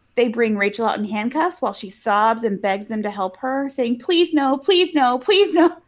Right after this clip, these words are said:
<laughs> over and over again. Dad apologizes to them again, and so Mom and Dad make up.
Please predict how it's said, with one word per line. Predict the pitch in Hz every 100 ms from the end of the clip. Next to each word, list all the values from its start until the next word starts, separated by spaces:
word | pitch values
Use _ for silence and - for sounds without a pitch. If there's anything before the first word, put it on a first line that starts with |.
| -
<laughs> | 208 - _ _ _ _ _ _ _ _ _ _ _ 254
over | 247 240 254
and | 247
over | 214 196
again. | 196 190 185 185 208 _ _ _ _ _ _ _ _ _ _ _ _ _ _ _ -
Dad | 254 233
apologizes | 240 247 233 233 226 226 -
to | 226
them | 208 190
again, | 190 240 240 240 240
and | - 226
so | 226 208
Mom | 202 185
and | 196
Dad | 180 170
make | 170 165 151
up. | - -